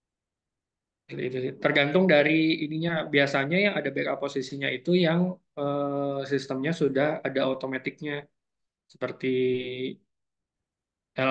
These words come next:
R T, L R I, L R T itu kalau tidak salah sudah ada backup posisinya. Mungkin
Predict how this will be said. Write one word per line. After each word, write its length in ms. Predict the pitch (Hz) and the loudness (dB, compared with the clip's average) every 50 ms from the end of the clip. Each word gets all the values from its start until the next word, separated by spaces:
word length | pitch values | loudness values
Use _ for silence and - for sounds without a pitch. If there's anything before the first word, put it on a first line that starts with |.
| 131 123 | 2 2
R 20 | - - | 0 0
T, 20 | - 170 - - - _ _ - 131 | 0 -2 -2 -2 -8 _ _ -6 -2
L 60 | 131 127 123 | 0 0 0
R 40 | 139 147 | 0 0
I, 100 | 139 127 127 - _ _ _ _ | -2 -4 -6 -8 _ _ _ _
L 140 | - 135 131 127 127 | -4 -2 0 0 0
R 40 | - - - | -2 -6 -8
T 20 | - 131 107 - | -8 -6 -6 -6
itu 160 | - - - 151 165 170 175 165 | -6 -6 -4 -2 -2 -2 -2 -2
kalau 180 | - 135 131 127 - | -2 -2 0 -2 -2
tidak 180 | 127 135 135 - | -2 -2 -2 -2
salah 220 | - 120 131 147 - | -4 -6 -6 -4 -4
sudah 200 | 147 135 - 123 139 - | -4 -4 -4 -4 -4 -6
ada 160 | - 131 135 139 143 139 | -4 -2 -2 -2 -2 -2
backup 240 | 139 131 135 - - - | -4 -6 -4 -4 -6 -6
posisinya. 420 | 131 120 - 120 - - 123 113 _ _ _ _ _ _ _ _ _ _ _ _ _ _ _ _ _ _ _ _ _ _ _ _ _ _ _ _ _ - | -6 -8 -8 -10 -12 -12 -14 -14 _ _ _ _ _ _ _ _ _ _ _ _ _ _ _ _ _ _ _ _ _ _ _ _ _ _ _ _ _ -10
Mungkin 240 | 127 120 - 147 | -6 -2 0 2